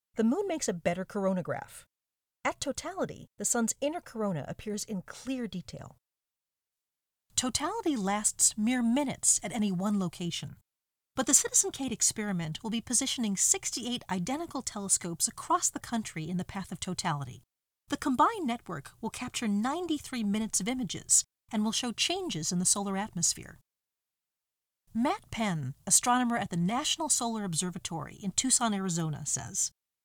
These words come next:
"The telescopes will be operated by a variety of volunteers, ranging from middle school students to retired scientists and everyone in between." Meanwhile, nasa planes will photograph the sun,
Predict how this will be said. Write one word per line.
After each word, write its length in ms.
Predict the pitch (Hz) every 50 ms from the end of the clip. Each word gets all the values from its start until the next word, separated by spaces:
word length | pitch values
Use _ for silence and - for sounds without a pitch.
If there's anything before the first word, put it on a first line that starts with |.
| _ _
"The 60 | 311
telescopes 560 | - - - 508 - - - - 349 311 - -
will 80 | 247
be 120 | 196 214 -
operated 520 | 208 208 - - 202 175 165 175 185 180
by 120 | 180 180
a 120 | 190 202 208
variety 640 | 185 220 214 196 233 269 320 349 311 202 180 170
of 60 | 170
volunteers, 800 | 151 180 175 185 208 220 220 - 359 349 233 123 - - - - - _ _ _
ranging 380 | - 208 240 254 254 233 254 233
from 240 | - 202 180 180 196
middle 180 | 269 381 403
school 240 | 370 - - 349 339
students 480 | 330 - - 311 311 - 320 311 - -
to 120 | - 185
retired 500 | 175 - - - - 277 302 320 311 -
scientists 800 | - - 247 247 247 247 254 233 - 262 - - - - - - - _ _ -
and 200 | 202 190 190 - _
everyone 400 | 262 269 262 285 269 233 240 220
in 100 | 202 185
between." 400 | 180 175 - - - - - - - _ _ _ _ _ _ _ _ _ _ _ _ _ _ _ -
Meanwhile, 720 | 220 233 311 415 427 359 220 165 147 147 151 147 147 - -
nasa 380 | 220 247 277 330 - - 311 -
planes 400 | - 208 190 185 190 190 - -
will 80 | 170 -
photograph 500 | - 190 196 202 - 196 180 175 - -
the 80 | -
sun, 480 | - - - 247 240 196 147 131 -